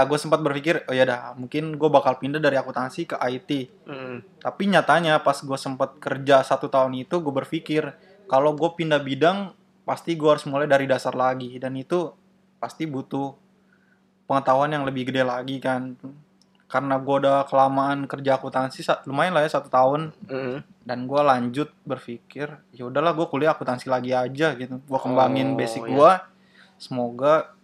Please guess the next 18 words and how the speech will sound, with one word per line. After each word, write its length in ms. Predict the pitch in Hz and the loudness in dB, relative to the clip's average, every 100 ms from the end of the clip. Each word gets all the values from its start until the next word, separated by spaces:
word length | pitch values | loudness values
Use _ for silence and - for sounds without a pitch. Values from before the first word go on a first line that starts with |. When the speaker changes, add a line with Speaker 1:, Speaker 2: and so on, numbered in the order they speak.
| _ _ _ | _ _ _
Speaker 1:
ya 160 | 120 | -8
itulah, 400 | 120 120 156 165 | -8 -4 0 0
jadi 560 | 131 123 123 127 127 127 | 0 -4 -4 -6 -4 -4
Speaker 2:
Diperdalam 560 | 127 123 123 127 139 139 | -2 2 6 8 6 6
Speaker 1:
ilmu 80 | |
gue 100 | 143 | 6
Speaker 2:
ya. 140 | 139 143 | 6 4
Speaker 1:
nanti 280 | 131 135 143 | 0 -4 -6
ke 80 | 139 | -8
depan 400 | 127 - 139 135 | -8 -2 -2 0
ya. 320 | 135 135 135 123 | -2 -2 -4 -6
Speaker 2:
Oh 80 | 117 | -4
iya, 240 | 113 104 | -4 -6
makin 240 | 101 107 | -8 -10
mantep 240 | 107 110 107 | -10 -10 -12
sih, 160 | 110 | -12
makin 160 | 107 107 | -12 -12
mantep. 320 | 104 104 - | -12 -12 -14